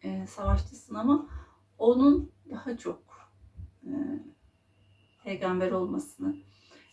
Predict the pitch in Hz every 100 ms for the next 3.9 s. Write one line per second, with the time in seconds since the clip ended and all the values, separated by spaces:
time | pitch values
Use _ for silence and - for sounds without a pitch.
0 | _ - 185 180 - - - 202 196 180
1 | 175 180 - _ - 175 180 180 175 180
2 | 185 - 180 175 - - 180 185 294 294
3 | - - 180 - - - - 226 285